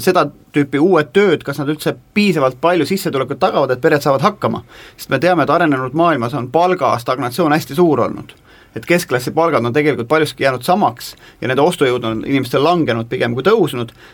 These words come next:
et mis see nagu palga mõttes tähendab ja mis see riikide majandustele tähendab, eks. Ja, ja, ja neljas on siis see, et, et see töökoht ise muutub. Et, et kui inimene peab töötama siis selle tehisintellektiga koos, mis teeb tema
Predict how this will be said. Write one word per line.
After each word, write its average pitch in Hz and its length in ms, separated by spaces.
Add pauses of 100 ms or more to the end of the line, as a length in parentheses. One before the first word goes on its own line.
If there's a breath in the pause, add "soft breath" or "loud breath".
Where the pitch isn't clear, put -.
et 113 100
mis 170 160
see 151 80
nagu 123 160
palga 185 320
mõttes - 280
tähendab 147 320
ja - 40
mis - 160
see 147 80
riikide 143 320
majandustele 175 500
tähendab, - 460
eks. - 180 (500 loud breath)
Ja, 131 200
ja, 127 240
ja - 160
neljas 170 400
on 127 80
siis 127 160
see, 180 220
et, 127 100
et 123 160
see 120 120
töökoht 160 440
ise 190 240
muutub. 123 480 (340 loud breath)
Et, 127 240
et 123 100
kui 151 140
inimene 160 240
peab 123 160
töötama 170 400
siis - 140
selle 123 100
tehisintellektiga 135 800
koos, 196 260
mis 120 140
teeb - 160
tema 175 220